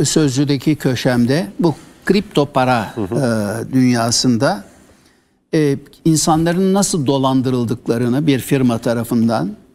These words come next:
Speaker 1: ve orada çalışanların kod isimler kullanarak insanları, e, yatırımcıları nasıl kandırdıklarını,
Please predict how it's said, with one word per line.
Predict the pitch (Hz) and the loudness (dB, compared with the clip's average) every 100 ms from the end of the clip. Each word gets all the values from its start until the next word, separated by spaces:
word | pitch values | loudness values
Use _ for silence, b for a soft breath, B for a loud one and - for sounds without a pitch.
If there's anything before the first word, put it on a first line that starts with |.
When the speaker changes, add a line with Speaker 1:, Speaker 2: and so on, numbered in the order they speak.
| b b b b | b b b b
Speaker 1:
ve | 180 170 | 0 2
orada | 185 185 165 | 0 0 -2
çalışanların | 147 151 139 151 131 131 139 131 | 0 0 0 0 0 2 0 -2
kod | 180 175 | -2 0
isimler | 160 - 147 135 127 | 0 2 2 2 -2
kullanarak | - 139 127 127 131 117 107 - - - | -2 0 2 0 0 -2 -6 -10 -16 -2
insanları, | 147 143 147 139 131 131 135 143 - b b b b - | 0 2 0 2 2 2 0 -2 -8 b b b b -2
e, | 139 | 0
yatırımcıları | 131 139 131 131 143 135 135 131 127 120 - | 0 0 0 2 0 0 0 0 0 -2 -2
nasıl | 135 - 170 | -2 0 0
kandırdıklarını, | 156 147 143 131 123 120 127 127 117 117 135 | 2 2 2 0 -2 -4 -2 0 0 0 -2